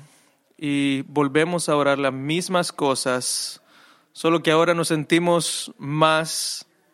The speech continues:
culpables. Así que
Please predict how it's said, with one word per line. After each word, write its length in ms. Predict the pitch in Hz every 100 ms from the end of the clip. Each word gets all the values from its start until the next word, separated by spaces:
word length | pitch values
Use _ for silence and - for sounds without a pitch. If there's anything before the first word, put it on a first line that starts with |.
| _ _ _ _ _ _ _
culpables. 1120 | - 156 151 _ 175 247 233 120 - - - _ _ _ _ _ _ _ _ _ _ _ -
Así 360 | 165 - 147
que 600 | 147 151 147 147 147 143